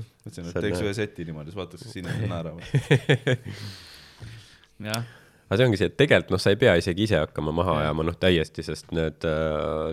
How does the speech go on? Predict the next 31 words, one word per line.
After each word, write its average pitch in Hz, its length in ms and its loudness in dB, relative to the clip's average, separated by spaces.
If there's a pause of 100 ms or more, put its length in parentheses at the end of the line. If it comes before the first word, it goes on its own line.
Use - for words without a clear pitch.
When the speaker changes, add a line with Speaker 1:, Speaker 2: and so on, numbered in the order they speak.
Speaker 2:
seal 87 240 -2
ise 87 80 -6
ajavad. 78 400 -6 (160)
Speaker 3:
Jah. 107 160 -6
Speaker 1:
Ei, 117 80 0
mu 123 80 0
vend 135 240 0
ütles 98 240 -8
just, - 160 -12
et 85 160 -12
aja 98 160 -2
ise 110 240 -4
maha, 90 240 -8
et 90 80 -12
neil 95 160 -6
oli 82 180 -6
seal, 82 220 -10
äh, 80 720 -10
mingi 82 240 -10
poolteist 98 480 -8
minutit 92 400 -12
aega 80 380 -8 (640)
iga 98 160 -6
Speaker 2:
Mm. 87 140 2
Speaker 1:
inimese 87 340 -4
peale 92 320 -6 (920)
pea 95 200 0
paljaks 92 400 -6
teha. 92 180 -8 (460)
Speaker 2:
Jah. 80 300 0
Speaker 3:
Kas, - 160 -4